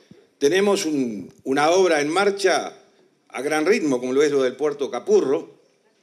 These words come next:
donde allí también, este, estamos invirtiendo más de ciento dos, ciento tres millones de dólares, si mal no recuerdo, y miro al presidente del puerto,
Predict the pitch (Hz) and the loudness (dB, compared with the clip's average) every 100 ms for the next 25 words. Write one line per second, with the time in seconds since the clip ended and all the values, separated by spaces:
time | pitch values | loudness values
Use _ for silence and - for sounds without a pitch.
0 | _ 113 127 131 - 170 165 156 147 170 | _ -4 0 2 0 -2 -2 -2 0 0
1 | 165 - 143 127 113 101 90 - _ _ | 0 -2 0 2 2 -2 -6 -14 _ _
2 | _ - 110 147 156 151 - - _ _ | _ -12 -6 -2 -2 -2 -6 -20 _ _
3 | _ _ 127 139 135 233 214 135 98 - | _ _ -8 -8 -4 0 2 2 -2 -6
4 | - _ - _ _ _ _ _ _ - | -20 _ -20 _ _ _ _ _ _ -8
5 | 123 127 113 - - 131 113 127 147 147 | -4 -2 -4 -8 -4 -4 -2 0 2 0
6 | 101 - 120 107 123 135 120 127 123 160 | -4 -12 -10 -6 -2 -2 -2 -2 0 0
7 | 147 107 - 107 117 113 107 107 135 131 | 0 -2 -4 -6 -6 -4 -4 -2 0 -2
8 | 107 107 107 101 98 117 104 107 107 160 | -2 -4 -4 -4 -6 -8 -6 -8 -2 -2
9 | 147 147 | -2 -6